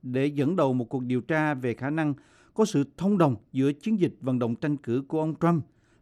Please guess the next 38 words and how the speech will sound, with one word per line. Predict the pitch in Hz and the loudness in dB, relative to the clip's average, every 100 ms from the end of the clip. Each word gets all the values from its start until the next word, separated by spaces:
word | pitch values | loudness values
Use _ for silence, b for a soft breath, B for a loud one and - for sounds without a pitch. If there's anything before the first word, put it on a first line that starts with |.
| - | 2
với | 170 | 4
Nga | 214 185 165 b b b | 6 4 2 b b b
trong | 190 175 | 0 2
cuộc | - | 0
bầu | 127 123 | 0 -2
cử | 110 120 143 | -2 -2 -2
tổng | 120 127 | -4 -6
thống | 180 180 | -4 -2
Mỹ | 110 147 | -2 -2
hồi | 180 139 113 | -4 -4 -4
năm | 113 135 | -2 -2
ngoái. | 127 135 220 247 _ _ _ b b b b b b _ | -2 0 -2 -4 _ _ _ b b b b b b _
Từ | 175 165 | 6 6
Washington, | 160 190 196 196 208 185 - _ | 6 2 2 2 2 2 -2 _
thông | 185 | -2
tin | 180 214 | 2 2
viên | 196 190 175 | 2 2 0
Jim | - 190 | 2 2
Malone | 180 180 180 180 | 2 2 2 2
của | 151 170 | 2 0
đài | 135 | 0
V | 123 | 2
O | 165 | 2
A | 165 127 _ | 2 -2 _
gửi | 135 139 | 0 0
về | 147 | 0
bài | 123 | 0
tường | 117 127 | -2 -4
trình | 110 143 120 - _ | 0 0 0 -4 _
do | 147 | 0
Hoàng | 160 139 123 123 | 2 2 0 0
Long | 151 139 - | -2 -2 -4
trình | 120 117 | -4 0
bày | 110 104 | -2 -4
chi | - 120 | -6 -6
tiết | - 220 | -4 -6
sau | - | -2
đây. | 127 | 0